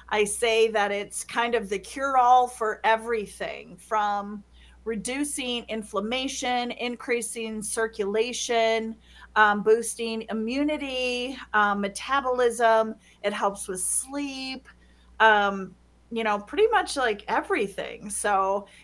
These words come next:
if you have a physical, um, ailment, um, get in the water. It, it really helps. Um, it also, um, is a good reset for the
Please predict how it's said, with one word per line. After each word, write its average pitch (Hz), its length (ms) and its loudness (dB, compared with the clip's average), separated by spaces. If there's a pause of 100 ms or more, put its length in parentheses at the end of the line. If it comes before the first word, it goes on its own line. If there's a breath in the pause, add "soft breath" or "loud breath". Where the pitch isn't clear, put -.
if 202 120 -6
you 262 100 -4
have 277 220 4
a 262 100 -2
physical, 294 960 0
um, 208 260 2
ailment, 269 680 -2
um, 202 420 0 (320)
get 277 160 -2
in 339 160 0
the 320 80 0
water. 247 560 2
It, 233 220 2
it 220 160 0
really 240 240 2
helps. 220 600 -2
Um, 202 440 4 (360 soft breath)
it 254 120 2
also, 247 720 6
um, 196 380 0
is 220 160 -2
a 226 40 -4
good 233 220 0
reset 214 680 -2
for 208 220 -4
the 190 540 -2